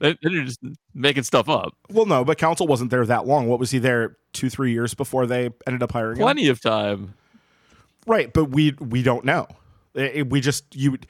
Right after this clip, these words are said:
Speaker 2: oh, frankly, it's gonna be hard to know between the hitting coaches that you have, 'cause you have a hitting coach on each minor league team. You also have roving hitting coordinators, people that are with the organization in general.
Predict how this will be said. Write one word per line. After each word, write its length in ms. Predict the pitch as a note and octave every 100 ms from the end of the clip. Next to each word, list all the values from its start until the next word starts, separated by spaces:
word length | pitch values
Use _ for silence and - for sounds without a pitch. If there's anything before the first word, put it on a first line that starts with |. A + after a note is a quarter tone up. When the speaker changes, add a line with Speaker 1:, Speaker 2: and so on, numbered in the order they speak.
| - - _
Speaker 2:
oh, 100 | F#3 F3+ - D3+
frankly, 480 | - G#3 G3+ D#3+ D3
it's 120 | C#3+
gonna 120 | D#3+
be 100 | C#3+
hard 260 | B2+ D3 B2+
to 80 |
know 460 | B2 B2 B2 A#2+ A2 - _ C#3+
between 680 | A#2 C3+ - E3 F3 E3+ D#3+
the 140 | C3 B2+
hitting 260 | D3+ F3+
coaches 340 | E3+ D3 C#3+ B2
that 120 | B2
you 100 | B2
have, 180 | B2 A#2
'cause 120 | C3+
you 60 | D3
have 80 | D3+
a 40 |
hitting 320 | - A3+ G#3+
coach 240 | E3 C#3 C#3
on 100 | B2+
each 160 | A#2+
minor 280 | B2 A#2 A2+
league 200 | G#2 G2
team. 380 | - D3 G2 F#2 - _
You 140 | C#3+
also 220 | D#3+ F3+ D#3+
have 200 | B2+ G#2+
roving 420 | G#2+ C3 C3 B2+
hitting 300 | A2+ B2+ A#2+
coordinators, 800 | - A#2 A2+ A2 A2 G#2+ G#2 - _ _ _ -
people 380 | D#3 C#3+ C#3
that 160 | A2+ B2
are 100 | A#2+
with 320 | A2 A#2 B2
the 100 | C3
organization 600 | B2+ A2 A2 G#2 A2+ -
in 140 | G#2+ G2+
general. 540 | G2+ B2 A2+ G2+ G2